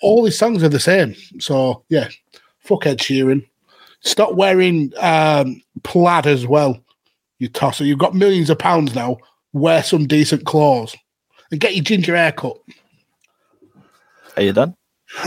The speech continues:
Speaker 1: Yeah. Ap-, apologies.
Speaker 2: I veto
Speaker 1: To all
Speaker 2: it. No,
Speaker 1: of
Speaker 2: I'm
Speaker 1: the
Speaker 2: not,
Speaker 1: gi-
Speaker 2: I'm not, I'm not, I'm not. <laughs>
Speaker 1: Can you imagine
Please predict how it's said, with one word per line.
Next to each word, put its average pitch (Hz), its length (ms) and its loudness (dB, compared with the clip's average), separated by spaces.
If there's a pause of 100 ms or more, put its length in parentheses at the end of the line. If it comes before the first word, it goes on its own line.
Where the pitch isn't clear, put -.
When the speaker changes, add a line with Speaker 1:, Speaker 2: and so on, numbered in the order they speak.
(480)
Speaker 1:
Yeah. - 320 0 (400)
Ap-, - 120 -6 (160)
apologies. 139 680 -2 (440)
Speaker 2:
I 113 100 2
veto 101 340 -8
Speaker 1:
To 170 80 2
all 196 120 4
Speaker 2:
it. 185 40 0
No, 151 120 2
Speaker 1:
of - 0 -
Speaker 2:
I'm 151 60 2
Speaker 1:
the 156 40 2
Speaker 2:
not, 170 100 0
Speaker 1:
gi- 170 80 -2
Speaker 2:
I'm 143 120 0
not, 123 160 2
I'm 147 140 0
not, 131 180 0
I'm 139 120 0
not. 147 180 0 (100)
<laughs> - 120 -2
Speaker 1:
Can 254 120 0
you 254 200 2
imagine 240 380 0